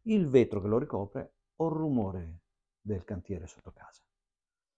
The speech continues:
Quindi io vi invito veramente ad esplorare Beauty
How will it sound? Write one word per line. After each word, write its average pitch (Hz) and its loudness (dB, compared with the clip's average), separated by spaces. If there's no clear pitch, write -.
Quindi 120 2
io 127 6
vi 113 4
invito 113 0
veramente 120 0
ad 107 0
esplorare 120 2
Beauty 131 0